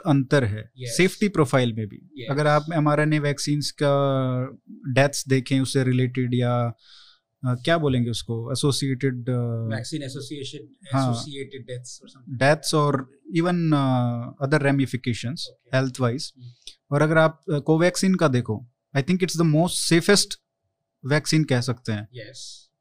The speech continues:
Speaker 1: अ, रिएक्शन भी ज़्यादा नहीं होता है। तो एक, एक तो ये जो फंडामेंटल डिफरेंस है वैक्सीन्स बनाने में, एक तो हमने स्पाइक प्रोटीन को टारगेट करके वैक्सीन बनाई है
Speaker 2: करेक्ट।
Speaker 1: और एक पूरे वायरस को लेके हमने वैक्सीन बनाई।
Speaker 2: या।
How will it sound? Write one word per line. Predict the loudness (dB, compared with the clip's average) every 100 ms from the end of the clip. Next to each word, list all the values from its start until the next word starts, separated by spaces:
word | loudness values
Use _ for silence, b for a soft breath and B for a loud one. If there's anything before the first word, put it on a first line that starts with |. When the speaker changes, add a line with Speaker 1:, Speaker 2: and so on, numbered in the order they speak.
| _ -4
Speaker 1:
अ, | -2 -2 -2 0
रिएक्शन | 2 2 4 6
भी | 6
ज़्यादा | 4 4 6
नहीं | 4
होता | 2 0 -4
है। | -4
तो | -4 -2
एक, | 0 -2 -4 _ _ _
एक | -4 -4 _ _ _
तो | 0 2
ये | 2 2 0 -2 -8 _ -4
जो | 0
फंडामेंटल | 4 4 4 4 2 2 2
डिफरेंस | 2 2 2 2 2 4
है | 4
वैक्सीन्स | 4 0 -2 0 0 0
बनाने | -2 0 0 -2
में, | -4 -2
एक | -2 -2 -2
तो |
हमने | 0 0 -2
स्पाइक | -2 0 2 2
प्रोटीन | 2 2 2 2 2
को | 2
टारगेट | 2 2 4 0
करके | 0 0 2
वैक्सीन | 0 0 0 0
बनाई | 2 0 0
है | -2
Speaker 2:
करेक्ट। | -6 -18 -18 -20 _
Speaker 1:
और | 2
एक | 2 4
पूरे | 8 8
वायरस | 8 6 6 4 2
को | 2
लेके | 2 2 2
हमने | 2 2
वैक्सीन | 0 -4 -4 -4
बनाई। | -4 -6
Speaker 2:
या। | -10 _ _